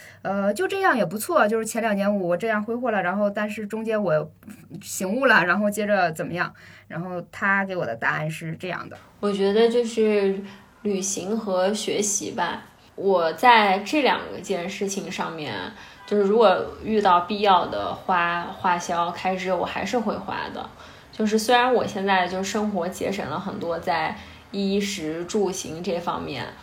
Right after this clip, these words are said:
Speaker 2: 我觉得，嗯，就是不同的人吧。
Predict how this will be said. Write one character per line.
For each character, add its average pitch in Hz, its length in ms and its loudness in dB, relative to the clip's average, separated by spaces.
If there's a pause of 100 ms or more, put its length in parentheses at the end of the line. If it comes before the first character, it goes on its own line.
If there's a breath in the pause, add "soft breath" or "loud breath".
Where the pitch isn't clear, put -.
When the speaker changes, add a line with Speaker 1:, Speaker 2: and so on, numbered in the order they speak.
(220 loud breath)
Speaker 2:
我 202 80 -2
觉 202 160 6
得， 269 340 6 (120)
嗯， 190 500 -2
就 277 140 0
是 277 80 2
不 294 160 -2
同 - 280 -6
的 202 140 -2
人 - 260 -6
吧。 165 200 -6